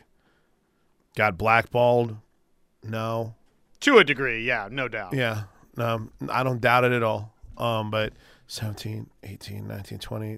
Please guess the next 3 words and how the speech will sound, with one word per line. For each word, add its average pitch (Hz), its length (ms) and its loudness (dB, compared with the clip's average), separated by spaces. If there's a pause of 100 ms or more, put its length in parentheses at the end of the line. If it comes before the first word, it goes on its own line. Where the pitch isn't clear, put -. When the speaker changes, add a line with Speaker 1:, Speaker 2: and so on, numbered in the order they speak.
Speaker 1:
twenty-one, 107 580 -8 (1000)
w-, 156 320 -4
w-, 135 180 -12